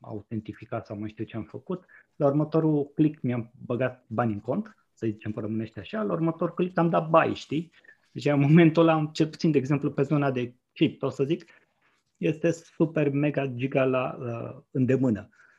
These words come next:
Nu înseamnă că trebuie să facem toți asta, dar, um,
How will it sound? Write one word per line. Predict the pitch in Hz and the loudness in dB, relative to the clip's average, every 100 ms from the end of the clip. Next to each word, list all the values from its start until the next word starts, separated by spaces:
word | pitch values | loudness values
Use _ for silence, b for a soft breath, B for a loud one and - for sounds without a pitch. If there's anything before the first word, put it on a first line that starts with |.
| b | b
Nu | 131 | 0
înseamnă | 151 156 147 | 2 4 2
că | - | 2
trebuie | 143 - | -2 0
să | |
facem | 139 143 | -2 -2
toți | 135 135 139 | -2 -2 -2
asta, | 110 - 110 _ _ _ | -6 -8 -20 _ _ _
dar, | 131 - _ _ _ _ | -8 -8 _ _ _ _
um, | _ 139 120 113 107 104 | _ -6 -4 -4 -6 -8